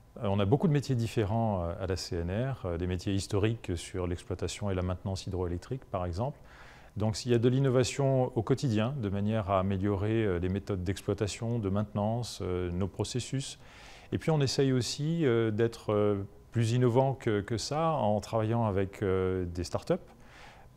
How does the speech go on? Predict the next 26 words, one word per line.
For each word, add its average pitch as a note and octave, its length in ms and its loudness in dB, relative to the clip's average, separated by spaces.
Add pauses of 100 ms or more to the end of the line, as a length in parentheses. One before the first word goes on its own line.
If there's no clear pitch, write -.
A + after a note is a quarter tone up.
de F#2+ 140 0
manière A2 340 2
à G#2 40 0
s'ouvrir B2+ 600 2 (140)
sur G2 220 -4
d'autres - 260 2
façons A#2+ 260 -4
de G2 60 -4
faire, A#2 380 -6 (560)
à G2 80 0
s'ouvrir A#2 420 0
sur F#2+ 300 -2
d'autres A#2 560 0
énergies, G#2+ 480 -2 (480)
d'autres A#2 380 2
façons C3 600 -2
de, G2 280 -2
de F#2+ 100 -2
valoriser G2+ 580 2
finalement, A2+ 640 -4
euh, F#2 300 -2 (480)
le, F2+ 440 -6
le F#2 160 -4
foncier A2+ 580 -2
du F#2+ 140 -4
Rhône. A2 520 0